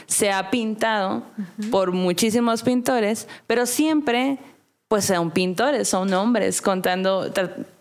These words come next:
Speaker 1: retratando esta historia. Y Artemisa fue la primer mujer que dio su versión de esta obra, que eso está bien chilo.
Speaker 2: Ajá.
Speaker 1: Les voy a poner la, algunas imágenes de otros pintores,
Speaker 2: Sí, sí.
Speaker 1: pero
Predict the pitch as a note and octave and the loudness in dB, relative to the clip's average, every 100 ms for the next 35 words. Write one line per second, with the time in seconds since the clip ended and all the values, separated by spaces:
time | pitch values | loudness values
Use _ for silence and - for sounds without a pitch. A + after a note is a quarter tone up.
0 | _ - F3+ G#3 F#3 E3+ G#3+ A#3+ G3+ F#3 | _ -4 0 0 0 -2 0 0 0 0
1 | F#3 F#3+ F#3+ - G3+ F3+ E3+ - - - | 0 0 0 0 0 0 -2 -6 -18 -18
2 | - - B3+ B3+ F#3 - C4 C4 D#4+ D#4 | -20 -2 0 2 0 -2 -2 0 2 4
3 | D4 - A#3+ A#3+ - - _ - - B3 | 2 2 0 0 -6 -16 _ -6 0 2
4 | C#4+ D4+ B3+ A#3 C4+ C#4 C#4 C4+ B3+ A3+ | 2 0 0 0 0 2 0 2 2 0
5 | A#3 - - _ _ - A3+ G#3+ G#3 C4+ | -2 -12 -20 _ _ 0 2 2 2 2
6 | A#3+ G3+ - C4+ C#4+ A3+ G3+ G3+ - F#3+ | 2 2 0 0 0 2 0 0 0 2
7 | G3+ G#3 G#3 F#3+ - - - _ _ - | 2 0 -2 -4 -6 -16 -20 _ _ -2
8 | A3 A3+ A#3+ C4 C4+ C#4 D4+ B3 A#3 B3 | -2 0 0 0 0 0 0 0 0 -2
9 | A#3 G#3 A#3+ B3 A3+ G#3 G#3+ B3 A#3+ G#3 | -4 -4 -2 0 0 2 0 2 0 0
10 | G#3+ - G#3+ G3+ G3 G3 F#3+ G3+ A3+ A#3 | -2 0 0 0 0 0 -2 -2 -2 -2
11 | G3+ F#3+ A3 A3 A3 - - - F3 F#3 | -2 -2 -2 -2 -4 -10 -18 -4 0 2
12 | F3 D#3+ G3 G3 A3 A3+ - A3+ A#3 B3+ | 2 2 0 0 -2 -4 -6 -4 -2 0
13 | A#3 G#3+ B3 - - A3 G#3+ A#3+ E4+ - | 0 0 -4 -8 -8 -8 -6 -6 -8 -12
14 | - _ _ _ _ _ A#3 B3 G#3 B3 | -20 _ _ _ _ _ -2 0 2 0
15 | A#3+ | -4